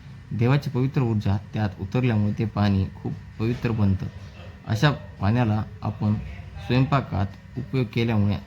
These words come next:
अनेक प्रकारचे रोग व दोष नष्ट होतात. सरतेशेवटी देवाला आवाहन करून म्हणावे,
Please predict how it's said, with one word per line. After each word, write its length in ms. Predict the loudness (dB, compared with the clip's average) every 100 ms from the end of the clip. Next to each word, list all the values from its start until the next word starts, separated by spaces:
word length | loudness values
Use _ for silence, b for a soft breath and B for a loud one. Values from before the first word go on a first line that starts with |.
| -2
अनेक 260 | 0 2
प्रकारचे 720 | 0 0 2 0 0 0 0 -2
रोग 360 | -4 -4 -4 -2
व 60 |
दोष 280 | 0 0 0
नष्ट 300 | 2 0 0
होतात. 360 | 0 0 0 -4 -6 -12 -16 -16 -16 -18 -16 -16 -16 -16 -16 -16 -16 -16 -16 -16 -16 -16 -16 -16 -16 -16 -14 -8 0
सरतेशेवटी 800 | 0 2 2 4 2 2 0 2
देवाला 560 | 2 4 4 2 0 0
आवाहन 440 | 0 2 4 4
करून 420 | 4 0 0 2 2 0 -4
म्हणावे, 400 | 0 2 4 2